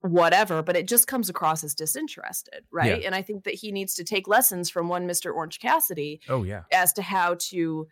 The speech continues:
Speaker 1: be able to flip that switch, right? Because
Speaker 2: Yes.
Speaker 1: Orange Cassidy's whole thing is that he's disinterested. He comes out with his hands in his pockets. He can't be bothered to be there. When he was independent wrestling champion, he carried it in a bag because he couldn't be bothered to carry a belt,
Speaker 2: <laughs>
Speaker 1: right? Like,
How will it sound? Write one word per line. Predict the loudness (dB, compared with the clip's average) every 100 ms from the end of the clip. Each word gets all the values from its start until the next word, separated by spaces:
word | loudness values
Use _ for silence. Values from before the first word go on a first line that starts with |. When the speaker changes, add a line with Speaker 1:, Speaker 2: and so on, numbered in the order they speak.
| _ _ _ _ -4 0
Speaker 1:
be | 4 4
able | 4
to | 0
flip | -4 -6 -2
that | 0 0
switch, | 0 -4 -6 -8
right? | -6 -4
Because | -6 -4
Speaker 2:
Yes. |
Speaker 1:
Orange | -4 -4
Cassidy's | -2 -2 -2 -2 -4
whole | -6 -6
thing | -4 -2 -2
is |
that | -4 -6
he's | -12 -16
disinterested. | -12 -12 -12 -14 -12 -12 -12 -12
He | -12
comes | -6 -2 0
out | 0
with | -4
his | -6
hands | -4 -4 -4
in | -4
his | -6
pockets. | -10 -14 -14 -8 -6
He | -4 -6 -8
can't | -6 -4 -2 -4
be | 2
bothered | 2 2 -2
to | -4
be | -8
there. | -6 -4
When | -2 -2
he | 0
was | 2 2
independent | 0 -2 -4 -2
wrestling | 0 0 0 -2
champion, | -2 -2 -2 -4
he | -6
carried | -4 -2 0 0
it | -2
in | -2
a | -2
bag | 2 4 4 0 -4
because | 0 0
he | 0
couldn't | -2 -6 -4
be | 0
bothered | 2 2 0
to | -8
carry | -8 -2 0 0
a | 4
belt, | 6 6 4 2
Speaker 2:
<laughs> |
Speaker 1:
right? | -2 2 0 -2 -16 -6 2
Like, | 2 2